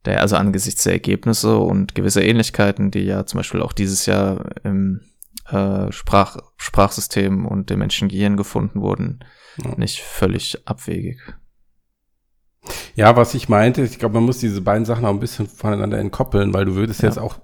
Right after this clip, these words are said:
Speaker 2: selbst wenn du wüsstest, du kommst mit neuronalen Netzen und Deep Learning nicht hin zu einer generellen K I, würdest du ja nicht die Arbeit daran einstellen, weil du siehst, du kannst
Speaker 1: Ja.
Speaker 2: damit andere Systeme erfinden, die einen konkreten Nutzen haben. Und
Speaker 1: Ja.
Speaker 2: ich glaube, so ist es, das ist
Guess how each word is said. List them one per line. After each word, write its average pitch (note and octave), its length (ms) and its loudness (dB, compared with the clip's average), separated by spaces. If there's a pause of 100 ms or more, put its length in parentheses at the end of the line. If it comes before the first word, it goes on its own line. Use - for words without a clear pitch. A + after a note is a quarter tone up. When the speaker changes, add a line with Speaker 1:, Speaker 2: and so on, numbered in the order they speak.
(120)
Speaker 2:
selbst G#2+ 220 2
wenn F#2+ 80 2
du F#2 160 -2
wüsstest, A#2+ 580 2 (600)
du A2 120 -6
kommst A2+ 320 0
mit F#2 140 -2
neuronalen F#2+ 460 4
Netzen G#2 300 0
und G2 60 0
Deep F#2+ 160 -6
Learning G2 300 0
nicht G#2 200 -4
hin A2 140 0
zu G#2 120 -6
einer F#2 140 0
generellen F#2 320 0
K G2+ 140 -4
I, G#2 140 -4
würdest G2+ 200 -4
du - 40 0
ja F2+ 80 0
nicht F2+ 140 -6
die - 60 -4
Arbeit G2+ 220 0
daran F2 160 -2
einstellen, G2 460 -2
weil F2+ 100 0
du F2+ 80 0
siehst, E2+ 160 -4
du F#2 40 -10
kannst F2+ 200 -2
Speaker 1:
Ja. F2 60 -4
Speaker 2:
damit F2+ 160 -4
andere F#2+ 460 4 (520)
Systeme G2 880 2 (220)
erfinden, G2+ 500 0
die F#2+ 100 0
einen F#2+ 180 0
konkreten G2 480 -4
Nutzen F#2+ 340 -6
haben. E2+ 380 -4 (760)
Und - 60 0
Speaker 1:
Ja. F2 60 0
Speaker 2:
ich - 40 -6
glaube, F#2+ 260 4
so G2+ 220 6
ist G#2 160 2
es, - 460 -10 (160)
das - 240 -2
ist - 420 -10